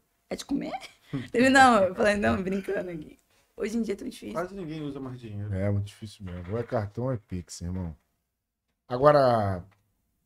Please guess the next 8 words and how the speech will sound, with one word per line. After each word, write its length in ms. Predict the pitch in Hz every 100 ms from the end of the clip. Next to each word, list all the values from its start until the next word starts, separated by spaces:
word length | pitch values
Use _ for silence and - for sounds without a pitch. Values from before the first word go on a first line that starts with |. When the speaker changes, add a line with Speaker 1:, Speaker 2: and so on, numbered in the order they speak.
| _ _ _ _ 104 101
Speaker 3:
nessa 240 | 120 113 123
parada 240 | 120 127
que 60 | 127
tu 60 |
tava 160 | - 123
falando 240 | 120 113
aí 100 | 107
do, 520 | 104 98 120 113 104